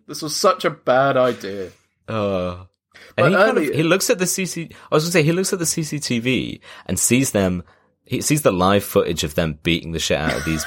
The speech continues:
Speaker 1: <laughs>
Speaker 2: Boy Scouts. And he goes out there, but he doesn't, like, what, what is his reaction? 'Cause he doesn't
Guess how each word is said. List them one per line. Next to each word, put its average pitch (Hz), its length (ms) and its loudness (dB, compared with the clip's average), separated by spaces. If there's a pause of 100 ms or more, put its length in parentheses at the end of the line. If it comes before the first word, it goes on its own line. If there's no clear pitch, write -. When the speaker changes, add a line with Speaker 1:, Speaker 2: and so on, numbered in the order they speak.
Speaker 1:
<laughs> - 100 -12
Speaker 2:
Boy 87 160 2
Scouts. - 480 -4 (400)
And 120 80 -2
he 147 40 2
goes 208 240 2
out 180 140 2
there, 87 120 4
but 85 120 -2
he 131 80 -2
doesn't, 247 280 0
like, 151 380 -2 (320)
what, 311 260 -6
what 233 180 0
is 320 120 -2
his 302 160 -2
reaction? 220 420 -2
'Cause - 140 -8
he 156 100 -2
doesn't 220 320 -2